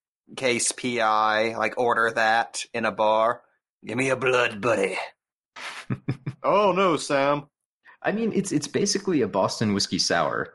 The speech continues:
Speaker 2: but there's, you know, the cherry liquor in there and the orange bitters. So, you know, just, just a small twist on the original formula. Uh, mostly I like that because it's a little bit of a red color, which works. We're watching a horror movie,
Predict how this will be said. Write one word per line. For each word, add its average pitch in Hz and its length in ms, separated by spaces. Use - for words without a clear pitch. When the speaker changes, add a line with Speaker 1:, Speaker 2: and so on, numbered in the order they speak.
Speaker 2:
but 92 300
there's, 90 500
you 92 60
know, 85 160
the 87 160
cherry 107 320
liquor 101 260
in 95 200
there 92 220
and 90 360
the 90 160
orange 87 360
bitters. 80 540
So, 170 520
you 453 80
know, 427 140
just, - 260
just - 160
a - 60
small - 280
twist - 520
on 123 140
the 110 100
original 110 280
formula. 131 600
Uh, 69 520
mostly 113 320
I 98 60
like 104 240
that 107 260
because 90 720
it's - 100
a 104 40
little 98 140
bit 101 80
of 98 80
a 95 40
red 104 260
color, 151 280
which - 300
works. 156 280
We're 135 100
watching 240 260
a 131 40
horror 135 200
movie, 127 320